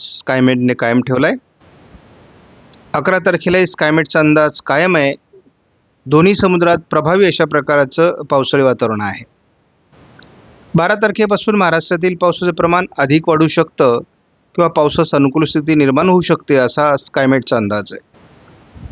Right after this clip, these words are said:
स्कायमेटने तेरा तारखेलाही महाराष्ट्रात पावसाचा अंदाज कायम ठेवलाय. चौदा तारखेलाही स्कायमेटचा अंदाज कायम आहे.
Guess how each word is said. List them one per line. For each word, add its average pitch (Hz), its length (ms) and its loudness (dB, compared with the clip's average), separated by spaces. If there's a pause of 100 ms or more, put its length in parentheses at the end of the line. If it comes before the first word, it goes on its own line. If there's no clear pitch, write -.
(260)
स्कायमेटने 156 580 0
तेरा 147 280 2
तारखेलाही 151 420 0
महाराष्ट्रात 143 460 0
पावसाचा 139 400 -2
अंदाज 135 340 0
कायम 127 220 0
ठेवलाय. 135 320 0 (1300)
चौदा 175 240 4
तारखेलाही 202 420 0
स्कायमेटचा 160 560 0
अंदाज 156 380 2
कायम 117 340 -2
आहे. 98 180 -6